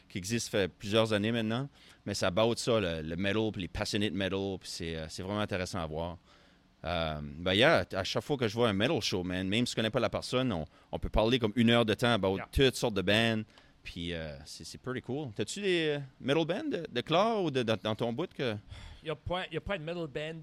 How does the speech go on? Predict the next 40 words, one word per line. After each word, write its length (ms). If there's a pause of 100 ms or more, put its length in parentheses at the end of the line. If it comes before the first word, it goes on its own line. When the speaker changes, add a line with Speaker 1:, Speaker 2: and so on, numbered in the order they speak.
(160)
Speaker 2:
de 140
clair, 640
comme 220
on 100
a 80
Peanut 340
Butter 220
Sunday. 720
Speaker 1:
Ouais, 260
j'ai 100
vu 120
Speaker 2:
Ça, 40
Speaker 1:
ça, 200
Speaker 2:
c'est, 60
c'est 80
Speaker 1:
ça, 100
Speaker 2:
rock 240
Speaker 1:
podcast, 340
Speaker 2:
band, 160
Speaker 1:
hein. 60
Speaker 2:
et, 220
euh, 200 (140)
il 40
y 20
a 20
vraiment 280
eu, 40
il 160 (1200)
y 20
a 100
vraiment 240
eu 120
de 120
rock 460 (240)
band 400
que 100
peut 160
penser 360
à 80
parfaitement. 800